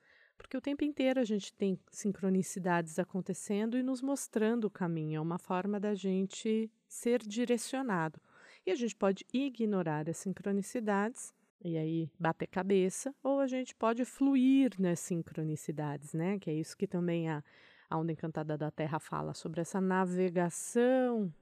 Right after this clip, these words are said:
através das sincronicidades, esse fluir na vida através do, desses sinais. Então,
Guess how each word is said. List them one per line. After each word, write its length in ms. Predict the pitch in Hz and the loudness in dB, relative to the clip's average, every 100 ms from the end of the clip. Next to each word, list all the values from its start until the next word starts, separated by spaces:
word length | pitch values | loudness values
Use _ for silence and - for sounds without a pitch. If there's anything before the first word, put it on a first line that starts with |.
| _ 180 | _ -8
através 460 | 165 165 165 160 | -4 -2 0 0
das 140 | 160 - | -2 -2
sincronicidades, 960 | 170 - 151 151 - 165 143 143 160 | -6 -4 -4 -4 -6 -6 -4 -6 -6
esse 180 | 156 190 | -8 -10
fluir 640 | - 226 220 220 240 247 | -6 0 2 2 2 2
na 220 | 220 190 180 | 2 0 0
vida 500 | 160 165 165 147 143 - | 0 -2 -2 -4 -6 -6
através 760 | 180 170 156 156 151 - - | -6 -4 -2 -2 -4 -6 -10
do, 160 | 180 170 | -4 -2
desses 340 | 170 165 190 | 2 0 0
sinais. 840 | - - 185 170 147 151 - - - _ | -6 -4 -2 0 0 -2 -6 -12 -16 _
Então, 800 | 170 165 180 175 180 185 180 | -6 -4 -2 0 0 0 -2